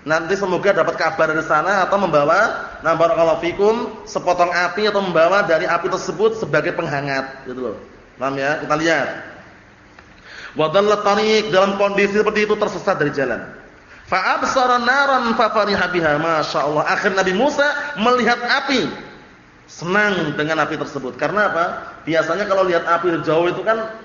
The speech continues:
ada penduduk situ loh ya. Sehingga nanti mungkin ada kabar bagaimana, eh, istirahat atau bagaimana gitu ya. Kita lihat sini.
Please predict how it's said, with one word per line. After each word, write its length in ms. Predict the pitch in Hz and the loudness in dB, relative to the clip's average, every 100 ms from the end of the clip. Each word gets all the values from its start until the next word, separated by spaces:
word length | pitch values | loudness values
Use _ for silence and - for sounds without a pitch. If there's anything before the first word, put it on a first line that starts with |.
| - - - - | -20 -20 -12 -4
ada 220 | 175 180 | -2 0
penduduk 400 | 180 170 165 196 | -2 -2 2 2
situ 160 | 180 185 | 4 0
loh 140 | 139 | 2
ya. 240 | 139 170 196 - - - - | 0 -2 -6 -16 -20 -20 -16
Sehingga 400 | - 147 151 185 | -2 -2 2 0
nanti 160 | 175 | 2
mungkin 240 | 196 170 185 | -2 -2 0
ada 160 | 156 139 | 0 0
kabar 340 | 143 143 151 | 0 2 0
bagaimana, 480 | 139 143 139 143 151 147 147 147 | 0 -4 -2 -2 0 0 0 -2
eh, 260 | - 127 160 208 - - 139 147 | -6 -6 -6 -8 -18 -18 -10 -6
istirahat 480 | 156 147 143 147 | -2 0 2 0
atau 80 | 156 | 0
bagaimana 560 | 139 139 147 151 151 151 | -2 -2 0 0 0 -2
gitu 160 | 151 | -2
ya. 240 | 131 110 - | -2 -4 -8
Kita 160 | 123 | -2
lihat 240 | 147 160 147 | 0 0 0
sini. 240 | 165 120 | -2 -4